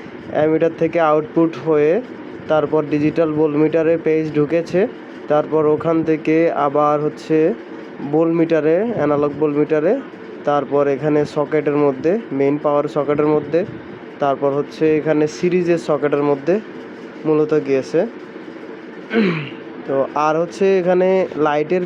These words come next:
পেজ হচ্ছে টোটাল ছয়টা, ছয়টা পেজ আমি ছয়টা সুইচের মধ্যে লাগাই দিছি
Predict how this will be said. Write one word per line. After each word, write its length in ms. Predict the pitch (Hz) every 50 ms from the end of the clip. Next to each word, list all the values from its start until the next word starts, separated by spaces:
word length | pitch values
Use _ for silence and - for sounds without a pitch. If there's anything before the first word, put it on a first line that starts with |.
| -
পেজ 260 | 175 170 170 170 170
হচ্ছে 340 | 180 175 170 - - 185 185
টোটাল 380 | 175 180 170 170 175 165 170 160
ছয়টা, 500 | - - 156 147 139 127 135 131 147 220 - - - - - - - - -
ছয়টা 420 | - 156 147 151 151 156 175 180 180 -
পেজ 480 | - 160 160 165 180 202 190 - - - - -
আমি 360 | - 143 143 147 151 160 165 170
ছয়টা 360 | 165 - 156 147 139 147 156 156
সুইচের 300 | 156 160 156 151 156 156
মধ্যে 240 | 156 151 151 160
লাগাই 280 | 156 156 151 147 143 139
দিছি 340 | 135 135 - - - 196